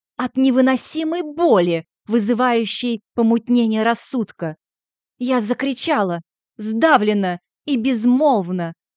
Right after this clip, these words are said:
Боль только усиливалась. Теряя равновесие, видела, как расплывается перед глазами всё.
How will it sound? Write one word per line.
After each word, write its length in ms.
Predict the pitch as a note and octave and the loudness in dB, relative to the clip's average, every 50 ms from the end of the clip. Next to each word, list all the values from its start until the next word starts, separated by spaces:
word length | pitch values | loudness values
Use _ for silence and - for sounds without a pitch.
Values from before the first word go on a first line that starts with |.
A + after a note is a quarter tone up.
| _ _ _ - | _ _ _ -10
Боль 320 | A3 G3+ G#3 A#3+ A3+ G#3 | -6 -2 2 2 0 0
только 360 | G3+ - C#4 A#3+ G3+ - - | 0 -2 -2 -2 -4 -6 -8
усиливалась. 880 | C#4 C4+ A#3+ - - E4 D#4+ B3 A3+ G3+ G3 F#3 F3 E3+ - - - - _ _ _ _ _ _ _ _ _ _ | -8 -8 -8 -8 -6 -4 -2 -2 -2 -2 -4 -6 -8 -8 -10 -10 -14 -14 _ _ _ _ _ _ _ _ _ _
Теряя 400 | - - A3+ G#3+ A3 G#3+ G3+ G3+ | -6 -2 0 2 2 2 2 2
равновесие, 600 | G#3 G3+ G#3 G#3+ G#3+ A3 B3 A3+ - - A#3 A3 | 0 0 -2 -2 -2 -2 -4 -4 -4 -4 -4 -4
видела, 340 | G#3+ C4 A#3 G3 A3 G#3+ G3 | -4 -4 -2 0 0 0 0
как 260 | - A3+ G#3+ G3+ - | 0 -2 -2 -2 -4
расплывается 800 | G#3 A3+ G#3+ - - A3 A3+ A3 B3 C4 A#3+ A3+ G3 - - G3+ | -8 -8 -8 -8 -6 -6 -4 -2 0 0 0 0 -2 -4 -6 -2
перед 260 | - A3+ A3 G#3 G3 | 0 0 0 0 2
глазами 520 | G#3+ A3 A3+ G3+ - B3 A#3+ A#3+ B3 B3 - | 2 0 0 0 0 -2 0 0 -2 -4 -4
всё. 400 | - - - - C4 G#3 E3+ | -8 -10 -4 -2 0 0 0